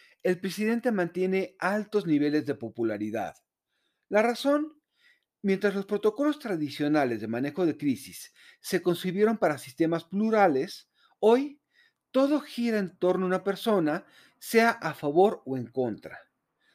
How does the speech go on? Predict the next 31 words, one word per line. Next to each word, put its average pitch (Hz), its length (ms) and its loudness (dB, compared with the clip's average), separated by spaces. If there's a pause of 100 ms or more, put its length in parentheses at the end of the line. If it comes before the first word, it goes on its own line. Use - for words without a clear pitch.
(360)
Basta 302 600 2
con 190 160 -4
que 156 140 2
López 208 500 2
Obrador 156 280 2
se 196 120 -6
victimice 220 720 -2 (300)
para 151 160 2
sortear 156 400 0
el 170 120 2
problema. 117 540 -4 (580)
Quienes 226 260 -2
lo 254 100 2
adoran 254 540 2
se - 220 -6
lo 127 160 0
creerán, 165 640 -2 (440)
y 226 80 -20
quienes 285 280 2
lo 277 160 6
odian 226 400 2 (260)
solo 285 340 -2
reaccionan 208 720 0 (200)
y 175 120 2
afirman 247 420 0
que 165 140 -2
pronto 202 720 0 (260)
el 160 140 2
descontento 180 640 -2
se 135 160 -8
desbordará. 113 760 -4